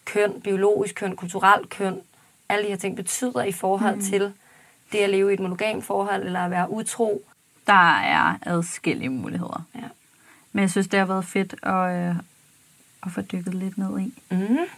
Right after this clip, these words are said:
Speaker 2: Så, øh, vi håber, at I også derude synes, det har været lidt sjovt at lytte med.
Speaker 1: Og er blevet klogere
Speaker 2: <laughs> Og er blevet meget
Speaker 1: på utroskab.
Speaker 2: klogere på
Speaker 1: Både
Speaker 2: ut-,
Speaker 1: på, øh,
Speaker 2: ja.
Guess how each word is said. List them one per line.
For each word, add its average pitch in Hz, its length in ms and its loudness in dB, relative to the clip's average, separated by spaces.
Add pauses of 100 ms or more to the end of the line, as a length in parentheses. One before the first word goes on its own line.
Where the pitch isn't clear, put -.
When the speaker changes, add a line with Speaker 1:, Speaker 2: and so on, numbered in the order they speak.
(520)
Speaker 2:
Så, - 200 -6
øh, 175 560 0
vi 190 80 -2
håber, 190 360 2 (120)
at 262 160 6 (120)
I 233 160 4 (100)
også 226 300 2
derude 233 560 2
synes, 240 320 4
det 254 120 2
har 226 80 0
været 214 240 -2
lidt 226 180 -2
sjovt - 320 0
at 233 80 2
lytte 220 240 0
med. 226 220 2 (280)
Speaker 1:
Og 196 120 0
er 190 40 0
blevet 196 220 -2
klogere 240 560 8
Speaker 2:
<laughs> - 60 -4
Og 247 60 10
er 254 120 10
blevet 247 180 12 (120)
meget 180 300 8
Speaker 1:
på 220 60 -2
utroskab. 214 260 4
Speaker 2:
klogere 196 320 6 (200)
på 214 80 0
Speaker 1:
Både 226 140 10
Speaker 2:
ut-, 196 80 2
Speaker 1:
på, 214 260 6
øh, 202 140 2
Speaker 2:
ja. 190 260 2